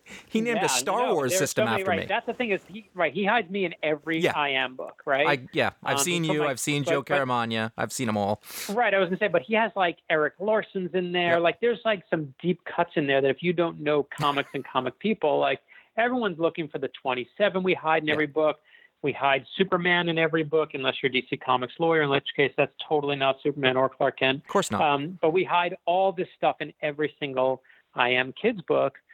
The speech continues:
Speaker 2: but no one's gonna find all the comic book creator cameos that Chris has put in over the years.
Speaker 1: So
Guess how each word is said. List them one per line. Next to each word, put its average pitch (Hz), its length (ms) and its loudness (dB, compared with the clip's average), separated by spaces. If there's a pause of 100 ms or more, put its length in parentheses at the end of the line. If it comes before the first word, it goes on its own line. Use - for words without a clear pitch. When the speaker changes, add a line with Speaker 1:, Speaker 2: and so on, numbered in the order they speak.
(380)
Speaker 2:
but 147 240 -2 (340)
no 156 240 0
one's 160 260 2
gonna 143 280 2
find 143 400 2
all 147 180 2
the 139 120 2 (120)
comic 143 320 0
book 131 220 0 (100)
creator 131 360 0
cameos 123 520 0
that - 120 -8
Chris - 260 0
has 131 100 2 (120)
put 135 120 0
in 123 140 2
over 123 180 -2
the 131 120 0
years. 147 280 -2 (960)
Speaker 1:
So 240 400 4